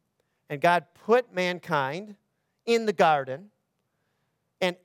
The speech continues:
everything was already provided.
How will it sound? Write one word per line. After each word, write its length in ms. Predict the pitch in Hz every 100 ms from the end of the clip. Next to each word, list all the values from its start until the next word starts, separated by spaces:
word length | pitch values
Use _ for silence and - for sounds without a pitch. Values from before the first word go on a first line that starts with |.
| -
everything 920 | 240 285 240 247 - 190 175 185 190
was 180 | 185 185 - -
already 960 | 208 233 226 214 226 202 170 180 190 _ _ _ _
provided. 600 | - 220 208 208 220 156